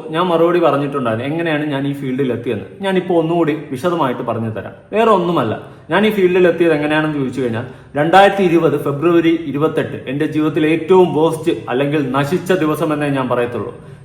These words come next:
ഞാൻ കോളേജിൽ ഫൈനൽ ഇയർ ആയിരുന്ന സമയത്ത് എൻ്റെ ജീവിതത്തിൽ നടക്കാൻ പാടില്ലാത്ത ഒരു ദുരന്തം നടന്ന ദിവസം. അന്ന്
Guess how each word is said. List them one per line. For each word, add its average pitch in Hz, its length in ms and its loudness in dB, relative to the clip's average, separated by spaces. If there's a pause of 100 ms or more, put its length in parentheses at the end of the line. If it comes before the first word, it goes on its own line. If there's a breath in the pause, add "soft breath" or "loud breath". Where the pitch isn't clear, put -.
ഞാൻ 151 180 4
കോളേജിൽ 165 440 6
ഫൈനൽ 165 360 2
ഇയർ 165 180 4
ആയിരുന്ന 156 260 2 (100)
സമയത്ത് 143 340 -2 (360 loud breath)
എൻ്റെ 165 220 4
ജീവിതത്തിൽ 185 480 4
നടക്കാൻ 156 360 0 (100)
പാടില്ലാത്ത 151 480 4
ഒരു 143 100 0 (180)
ദുരന്തം 160 440 0
നടന്ന 127 340 -2
ദിവസം. 113 300 -8 (420 soft breath)
അന്ന് 180 220 2